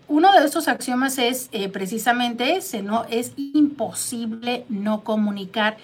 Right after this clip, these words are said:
Entonces la pregunta es, a ver, si es imposible que yo no comunique, si consistentemente estoy comunicando, pues entonces, ¿por qué carajos dicen que el problema es que no nos comunicamos como pareja, no?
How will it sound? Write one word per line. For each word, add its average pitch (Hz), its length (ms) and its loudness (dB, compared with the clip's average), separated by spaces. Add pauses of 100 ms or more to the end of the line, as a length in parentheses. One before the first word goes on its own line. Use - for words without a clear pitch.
(240)
Entonces 339 340 0
la 427 140 4
pregunta 302 540 6
es, 294 280 6
a 208 120 -2
ver, 208 260 2 (300)
si - 200 0
es 466 280 0
imposible 339 600 4
que 247 160 -2
yo 269 200 2
no 285 140 2
comunique, 262 760 2 (300)
si 240 300 -6
consistentemente 302 1300 2
estoy 233 360 0
comunicando, 233 1080 0 (280)
pues 403 240 2
entonces, 453 440 6
¿por 262 260 4
qué 339 160 2
carajos 392 560 6
dicen 339 540 -2 (340)
que 262 220 2
el 247 100 2
problema 294 640 6
es 285 320 2
que 277 140 -2
no 240 160 2
nos 214 180 0
comunicamos 254 800 2
como 208 260 -2
pareja, 269 440 -2
no? 196 320 -8